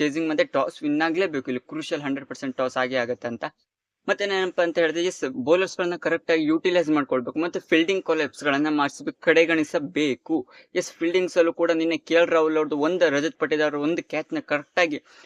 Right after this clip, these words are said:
ಯುಟಿಲೈಸ್ ಮಾಡಿ, ಹೌದು ಅದು ಕಷ್ಟ ಇತ್ತು ಹೌದು, ಆದ್ರೂ ಕೂಡ ಯುಟಿಲೈಸ್ ಮಾಡಿ ಇಟ್ಕೊಂಡದ್ದಾದ್ರೆ ಈಸಿಯಾಗಿ ನಮ್ಮ ಆರ್ ಸಿ ಬಿ ವಿನ್ ಆಗ್ತಿತ್ತು. ಕೆ ಎಲ್ ರಾಹುಲ್ ಅವ್ರು ವಿಕೆಟ್ ಹದಿನೈದು ರನ್ ಇರ್ಬೇಕಾದ್ರೆ ಕ್ಯಾಚ್ ಅಲ್ಲದು ಮು-, ತೊಂಬತ್ತೈದು ನಾಟ್ ಔಟ್ ಆಗಿ ಇರೋದು, ಅದು ಕೆ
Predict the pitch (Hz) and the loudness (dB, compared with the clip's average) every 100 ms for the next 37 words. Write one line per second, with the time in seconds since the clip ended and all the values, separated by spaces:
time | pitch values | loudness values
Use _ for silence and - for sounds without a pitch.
0 | _ 147 147 175 170 151 160 151 143 165 | _ 0 0 0 0 0 -2 -2 -2 2
1 | 180 165 160 - 170 165 160 160 151 165 | 2 2 0 2 0 2 0 2 2 2
2 | 170 170 160 151 175 165 156 156 156 139 | 0 -2 0 0 2 2 2 0 -2 -4
3 | 180 175 147 131 123 151 _ _ - 180 | -2 0 2 0 -2 -8 _ _ -4 0
4 | 175 180 180 165 156 160 165 156 160 180 | 4 4 4 4 4 4 0 0 2 2
5 | 165 139 - 143 - 175 170 170 160 160 | 0 -4 -6 -8 2 2 4 2 2 2
6 | 156 147 170 170 143 175 170 165 160 151 | 0 -4 -2 -2 -2 0 2 2 0 -2
7 | 156 160 - 156 147 156 151 151 135 139 | -2 -2 0 -2 0 -2 -2 -2 -2 -4
8 | 131 151 170 165 156 151 147 143 143 147 | -4 -4 -2 0 0 0 0 0 0 -2
9 | 139 131 131 131 - 143 151 151 123 - | -4 -4 -6 -8 -6 0 4 4 2 -8
10 | - - 151 156 - | -18 -4 0 0 4